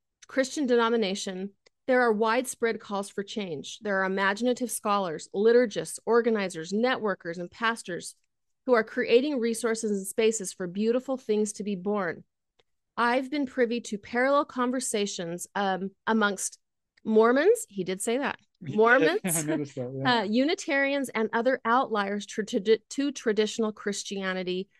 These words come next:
Speaker 1: too." My understanding is that Brian McLaren just recently was at that conference that, oh gosh, many of you listeners are gonna know exactly what I'm talking about, the Faith Matters Conference.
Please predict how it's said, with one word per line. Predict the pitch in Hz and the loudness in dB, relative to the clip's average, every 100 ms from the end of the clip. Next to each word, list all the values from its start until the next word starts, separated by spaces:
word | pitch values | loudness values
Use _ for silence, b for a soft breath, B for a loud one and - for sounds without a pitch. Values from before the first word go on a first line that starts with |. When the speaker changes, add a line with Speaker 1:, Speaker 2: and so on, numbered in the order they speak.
| _ _ - | _ _ -8
Speaker 1:
too." | - 254 | 0 2
My | 214 220 | 4 4
understanding | 381 453 - 294 349 | 4 2 0 0 2
is | 208 | 0
that | 185 | 0
Brian | - 202 226 | -2 0 0
McLaren | 226 240 220 202 - | -2 -2 -2 -2 -4
just | 190 247 254 | -2 -2 -2
recently | 247 262 262 185 208 | -2 -2 -2 -2 -2
was | 190 196 - | 0 -4 -2
at | 202 202 196 | -2 -2 -2
that | 202 190 | -4 -4
conference | - 233 254 233 185 170 - - - - _ _ _ _ | -2 -2 -2 -4 -4 -6 -4 -4 -4 -12 _ _ _ _
that, | 202 196 196 190 190 190 - - | -8 0 4 4 4 2 -2 -8
oh | |
gosh, | 196 185 185 | -4 -4 -4
many | 214 214 | -2 2
of | 214 | 2
you | 208 | 2
listeners | 190 190 196 190 | -2 -2 -6 -6
are | |
gonna | 185 | -6
know | 180 | -6
exactly | 180 190 190 202 | -6 -6 -6 -6
what | 190 | -6
I'm | 190 | -6
talking | 185 180 185 | -6 -6 -6
about, | 175 175 | -6 -6
the | 196 | -2
Faith | 226 220 | 0 0
Matters | 233 208 196 | 2 0 -2
Conference. | - 190 180 165 - | -6 -8 -6 -10 -8